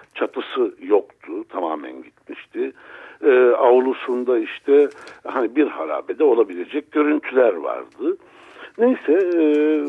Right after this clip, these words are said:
bu Kilise Vakfı ve Diyarbakır Büyükşehir Belediyesi ile Suriçi Belediyesi bu kilisenin orijinaline uygun bir şekilde, e, inşası yeniden yapılması için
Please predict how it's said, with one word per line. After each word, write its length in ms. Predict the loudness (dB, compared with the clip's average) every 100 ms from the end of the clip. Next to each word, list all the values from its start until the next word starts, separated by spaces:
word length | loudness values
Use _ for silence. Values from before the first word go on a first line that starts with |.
| -6 -6 -6 -8
bu 80 |
Kilise 440 | -14 -10 -6 0 2
Vakfı 680 | 0 -4 -2 2 4 4 4
ve 280 | 6 4 0
Diyarbakır 480 | 2 4 2 -2 -4
Büyükşehir 480 | -6 -8 -6 -4 0
Belediyesi 640 | 2 0 -2 -10 -10 -12
ile 200 | -12 -8
Suriçi 480 | -8 -8 -10 -10 -12
Belediyesi 760 | -8 -8 -8 -14 -14 -10 -6 -6 _ -20 -20 -20 -4
bu 180 | -2 -2
kilisenin 560 | -4 -8 -4 -2 0 0
orijinaline 960 | 2 2 2 -4 0 2 2 0 -2
uygun 540 | -2 -4 -6 -6 -8 -8
bir 140 | -10
şekilde, 880 | -10 -14 -16 -20 -20 -2 2 2 0 _ _ _ -20 -20 -2
e, 60 | 2 4 6 4 0 -2 -8 -12 -16 -10
inşası 680 | -10 -6 2 4 4 0 -6
yeniden 480 | -2 0 0 -2 -4 -4
yapılması 540 | -10 -8 -12 -12 -16 -20
için 440 | -18 -4 -4 -4